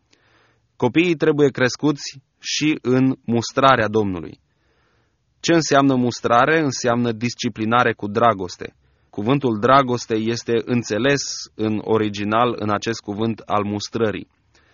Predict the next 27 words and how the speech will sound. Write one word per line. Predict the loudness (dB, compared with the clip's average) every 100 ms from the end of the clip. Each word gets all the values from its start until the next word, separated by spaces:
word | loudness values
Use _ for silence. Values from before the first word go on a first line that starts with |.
| _ _ _ _
Scopul | -16 2 2 4 4
mustrării | 4 2 0 2 2 0
este | 0 -2
însă | -2 0 0 0 0
îndreptarea | 0 2 0 2 2 2
copilului | 0 -2 -2 2 0 0
și | 0
nu | -2 0
călcarea | 0 -2 4 4 4
lui | 0 -2
în | -2
picioare | -6 -2 0 0
sau | -2 0 0
a | 0
personalității | -6 -4 -4 -4 -6 -4 -6 -4
lui. | -4 -4 -4 _ _ _ _ _ _ _ _ _
Mulți | 2 2 2
părinți, | -2 0 2 0 -6 -18 _ _ _ _ -20 -8
dând | -2 0
dovadă | 2 4 2 2
de | 0
lipsă | 0 0 -2 -2 -2
de | -2
înțelepciune | -2 -4 -4 -4 -2 0 0 -4
în | -4 -4 -4
mustrarea | -6 -4 2 2 2
copiilor, | -2 -6 -2 0 0 -2